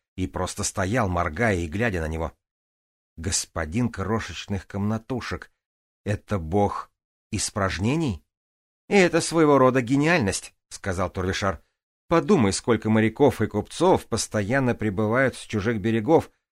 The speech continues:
и страдают от местной еды и питья. Тогда представь, что кто-то устроил святилище, куда ты можешь пойти и, ну, сходить». Он сделал неопределенный жест. «О боги, да я понял, в чем смысл».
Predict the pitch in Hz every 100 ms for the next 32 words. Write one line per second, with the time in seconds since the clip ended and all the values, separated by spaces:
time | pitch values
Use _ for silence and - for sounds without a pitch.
0 | _ 147 - - 127 110 120 123 160 160
1 | 113 98 - 131 131 113 127 139 151 151
2 | 110 95 - _ _ _ _ 139 113 135
3 | - 160 - - 160 95 - 120 - -
4 | 202 - 135 - - 143 139 - 147 -
5 | 120 101 - 95 - 120 120 - 196 156
6 | 123 131 120 - 131 127 - 160 - _
7 | _ _ - 196 190 165 139 - - 160
8 | 165 156 143 127 - - - 226 165 98
9 | - - _ _ _ _ 90 85 76 95
10 | 95 98 98 - 92 98 110 113 101 -
11 | _ _ _ _ _ - 85 73 80 113
12 | 73 67 67 73 78 95 98 - 160 127
13 | 85 78 - 85 - 87 - 78